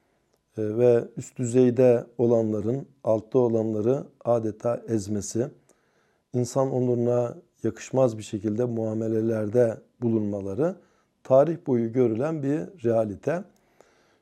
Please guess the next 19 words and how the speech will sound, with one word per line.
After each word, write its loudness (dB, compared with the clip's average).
Günümüzde 0
istibdat -4
belki 0
kısmen -6
parçalandı -2
ama -2
tümüyle 0
de 2
parçalanmış -6
değil. 0
Bediüzzaman'ın 2
münazaratta 2
en -4
fazla 0
üzerinde -2
durduğu -4
konulardan 0
biri -2
istibdat. -4